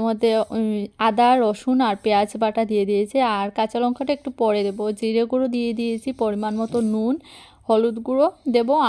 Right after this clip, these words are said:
আর দেবো, উম, ধনে বাটা। আমি, আহ, কাঁচা লঙ্কার সাথে ধনে বাটা করে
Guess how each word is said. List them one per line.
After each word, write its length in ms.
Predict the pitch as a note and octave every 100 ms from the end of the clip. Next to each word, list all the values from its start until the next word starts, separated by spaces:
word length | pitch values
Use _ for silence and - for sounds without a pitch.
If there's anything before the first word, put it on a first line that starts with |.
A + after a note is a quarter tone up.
| G3+
আর 140 | G3 F#3+ G3+ - - -
দেবো, 240 | B3 B3 C#4+
উম, 160 | D4+ C4 A3+ G#3
ধনে 220 | A#3+ C4+ C4+
বাটা। 200 | B3 C#4 C4
আমি, 160 | A#3+ A3+ G#3+ G#3 - -
আহ, 180 | G#3+ G#3+ G3+
কাঁচা 220 | A3 A3+ A#3
লঙ্কার 280 | A#3+ C#4 B3+
সাথে 180 | C4 C#4+ B3
ধনে 180 | A#3+ A3+
বাটা 160 | A3 B3 B3+
করে 160 | A3+